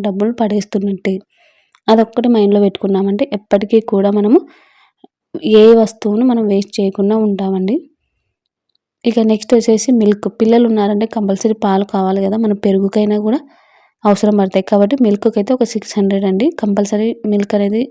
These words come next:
కావాలి కాబట్టి పెరుగు కోసం కూడా. ఇక స్కూల్ ఫీజుకి త్రీ హండ్రెడ్. త్రీ హండ్రెడ్కి స్కూల్ ఫీజు ఏం కడతాం అనుకుంటున్నారు కదా. మ్యాక్సిమం టెన్ థౌజండ్ శాలరీ అంటే మనము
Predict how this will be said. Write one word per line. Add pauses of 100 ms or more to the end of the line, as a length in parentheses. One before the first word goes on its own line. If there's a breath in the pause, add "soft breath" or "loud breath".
(420)
కావాలి
కాబట్టి
పెరుగు
కోసం
కూడా. (680 soft breath)
ఇక
స్కూల్
ఫీజుకి
త్రీ
హండ్రెడ్.
త్రీ
హండ్రెడ్కి
స్కూల్
ఫీజు
ఏం
కడతాం
అనుకుంటున్నారు
కదా. (600 soft breath)
మ్యాక్సిమం
టెన్
థౌజండ్
శాలరీ
అంటే
మనము